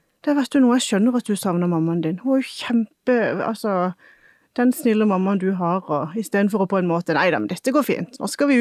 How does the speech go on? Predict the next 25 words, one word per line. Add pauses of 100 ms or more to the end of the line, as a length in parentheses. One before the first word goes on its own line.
ut,
og
vi
skal
leke
og
ha
det
gøy.»
Og, (480)
men
det
der
å,
å
tune
seg
inn
på
barna
og
være
sammen
med
de,